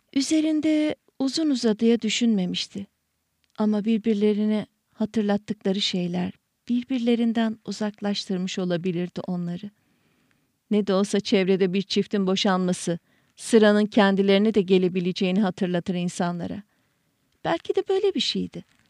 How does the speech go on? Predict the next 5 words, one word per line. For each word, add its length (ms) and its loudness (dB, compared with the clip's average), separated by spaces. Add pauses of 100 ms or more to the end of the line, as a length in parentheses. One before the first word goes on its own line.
(800)
Birkaç 340 0
günlük 340 -2
iş 200 0
gezisiydi 640 -2
yalnızca. 600 -4